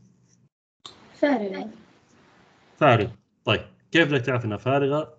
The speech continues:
Speaker 2: الانسيرت تو هيد نفسه بيستدعي الاز امتي. إذا رجع له ترو معناته هي فاضية، بده ينفذ كود معين. إذا رجع له فولس بده ينفذ كود آخر.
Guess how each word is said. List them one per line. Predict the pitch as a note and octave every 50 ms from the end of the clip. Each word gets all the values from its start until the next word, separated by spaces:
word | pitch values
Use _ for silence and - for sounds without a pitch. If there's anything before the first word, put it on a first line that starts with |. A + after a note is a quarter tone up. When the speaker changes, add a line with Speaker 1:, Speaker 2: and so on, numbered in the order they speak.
| -
Speaker 2:
الانسيرت | A#2+ B2 C3 B2+ A#2+ - D3+ C#3+ B2+ - -
تو | A#2
هيد | A#2+ B2+ A#2+ A#2
نفسه | A#2 C3+ C#3+ - - - D#3 D3
بيستدعي | C3 A#2+ - - C#3+ B2+ B2+ B2
الاز | A#2+ C3 B2+ A#2 A2+ -
امتي. | F3+ E3+ E3 - - - G2 F2 - _ _ _ _ _ _ _ _ _ _ -
إذا | A2 A2+
رجع | A2 G#2 G2+ - C3+ B2+
له | B2+ B2+
ترو | B2 B2 - E3 F#3 F#3 E3+ D#3+ C#3+ - _ _ _ _ _ _ _ _ _ _ _ _ _ _ _ _ - G#2+
معناته | G#2+ G#2+ A2+ A2+ - A2
هي | A2+ A#2 G#2+
فاضية، | - - B2 A#2 A2 G2 - F2 E2+ - _
بده | - G2 G#2+
ينفذ | G#2+ A2+ A2+ - - A#2
كود | - - A#2 G#2+ F#2+ G2+
معين. | G2+ F#2+ F#2+ G2+ G2 F#2 F2+ E2+ F2 - _ _ _ _ _ _ _ _ - B2
إذا | A2+ A2+
رجع | A2+ A2 A2 - C#3 C3+
له | C#3 D3
فولس | C3+ - F#3+ F#3+ F3+ D#3 D#3 D3+ D#3 - - - - - _ _ _ _ _ _ _ _ _ _ - B2
بده | A#2 A2+ A2+ A#2
ينفذ | B2 C3 B2 B2 B2+ A#2+ A#2 A#2 A#2 A2+ - A#2 G#2+ G#2 -
كود | - - A2+ G#2 G2 -
آخر. | G#2+ G2+ F#2+ - - - G2+ -